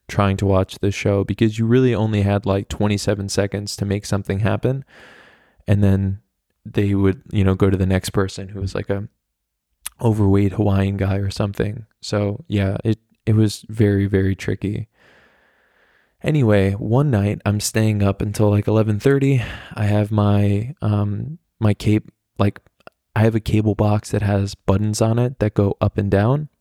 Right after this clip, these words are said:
to change the channel and left and right to change the volume. Um, because at the time, my remote was broken. I remember this distinctly. We used to have these remotes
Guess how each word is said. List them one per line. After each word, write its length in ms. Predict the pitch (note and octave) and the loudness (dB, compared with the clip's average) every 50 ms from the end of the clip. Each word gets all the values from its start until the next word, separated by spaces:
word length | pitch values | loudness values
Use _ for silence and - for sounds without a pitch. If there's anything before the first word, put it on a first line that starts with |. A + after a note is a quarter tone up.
| _ _ _ _ _ _ _ _ _ _ - | _ _ _ _ _ _ _ _ _ _ -20
to 80 | - | -12
change 300 | - - G#2+ G#2 G#2 G#2 | -4 0 0 0 0 -2
the 80 | A2 A2 | -4 -6
channel 480 | - - A#2 A#2 A#2+ A#2 A#2 A#2+ - - | -2 0 2 2 2 2 0 -2 -4 -4
and 260 | - A2 G#2 G2+ G#2 | -2 -2 -2 0 0
left 240 | G2+ G2+ G2 - - | 0 0 0 0 -2
and 120 | A2 G2+ G2 | -2 0 2
right 260 | F#2+ F#2+ F#2+ - - | 2 2 0 -2 -4
to 80 | - | -8
change 320 | - - - G#2 G2+ G2 - | -8 -6 -4 -4 -4 -4 -6
the 80 | - | -4
volume. 460 | G2 - - - A2+ - - - A2 - _ _ - - - - - - - _ _ _ _ _ | -2 0 0 0 0 0 -2 -4 -6 -10 _ _ -20 -20 -20 -20 -20 -20 -20 _ _ _ _ _
Um, 260 | - - G2+ G2 G2 | -2 0 0 0 0
because 360 | F#2+ G#2 G2+ - A2 G#2 - | -2 0 2 2 2 2 2
at 200 | - - G2+ G#2 | 0 -2 -2 0
the 80 | - G2+ | 0 -2
time, 580 | - - - G2+ G2+ G2+ G2 G2 G2 G2+ G#2+ - _ _ _ _ _ _ _ _ _ _ _ | -2 0 0 2 2 2 2 2 0 -4 -8 -12 _ _ _ _ _ _ _ _ _ _ _
my 680 | - G#2+ G2+ G2+ G2 G2 G2 G2 F#2+ G2 G2 G2+ A2+ B2+ - _ | -2 0 2 2 2 2 2 2 2 0 -2 -4 -6 -10 -12 _
remote 420 | - G#2 G2+ G2+ G2+ G2+ G#2 - - | 0 0 2 4 4 4 2 2 2
was 200 | - G2+ G2 G2 | 0 0 0 2
broken. 420 | - G2+ G2 G2 - - G2 F#2+ | 2 2 2 2 0 0 0 0
I 60 | G2 | 2
remember 420 | G2 F#2+ G2 G2 G2 F#2+ G2 F#2+ F#2+ | 2 2 2 2 2 2 2 2 2
this 220 | G2+ G2 G2 - | 2 0 -2 -4
distinctly. 720 | - G#2+ - - - G2 G2+ G2+ - G2 F#2+ F#2+ G2 G2+ - _ - - _ - | -8 -12 -10 -6 -4 -4 -4 -4 -4 -2 -2 -2 -2 -4 -8 _ -20 -20 _ 0
We 120 | A2 G#2+ | 2 2
used 200 | G#2 A2 A2+ - | 2 0 -2 0
to 60 | - A2 | 0 2
have 200 | G#2+ G#2+ G#2 G#2+ | 2 2 2 2
these 200 | G#2+ G#2 G2+ G#2 | 0 0 0 0
remotes 600 | G2+ G2+ F#2+ F#2+ F#2+ G2 A2+ C3 - - - - | -2 -2 0 2 2 2 2 0 -2 -6 -12 -16